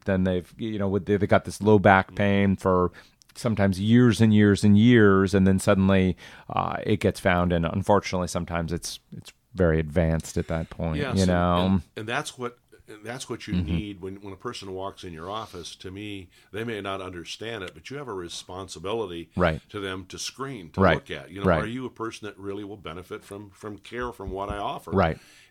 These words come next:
Speaker 2: And you also wanna look at and rule out the things that are in danger before you start putting a,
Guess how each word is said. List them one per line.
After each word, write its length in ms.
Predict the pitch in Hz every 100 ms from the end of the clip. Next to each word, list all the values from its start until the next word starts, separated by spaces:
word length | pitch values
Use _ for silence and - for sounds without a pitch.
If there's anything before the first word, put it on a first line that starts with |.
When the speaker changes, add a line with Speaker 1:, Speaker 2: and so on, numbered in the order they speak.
| _
Speaker 2:
And 380 | 113 104 104 104 -
you 200 | 107 98
also 320 | 135 151 117
wanna 240 | 98 92
look 260 | 85 90 -
at 200 | 92 95
and 100 | 82
rule 220 | 90 85
out 160 | 90 95
the 100 | 92
things 340 | - 98 90
that 100 | 92
are 140 | 90 90
in 160 | 87
danger 360 | 85 110 151 92
before 320 | 85 85 95
you 120 | 95
start 260 | 90 98 -
putting 240 | 110 95
a, 140 | 90